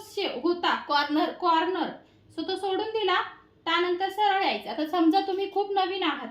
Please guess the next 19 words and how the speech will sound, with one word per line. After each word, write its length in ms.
तर 80
टेपने 580
काय 220
करायचंय, 640
मार्क 380
करून 360
घ्यायचं 360
आहे 280
अगोदर. 500
आता 140
मला 240
तेवढी 320
गरज 300
पडत 320
नाही, 440
पण 220
सांगते 560
माहिती 420
म्हणून. 320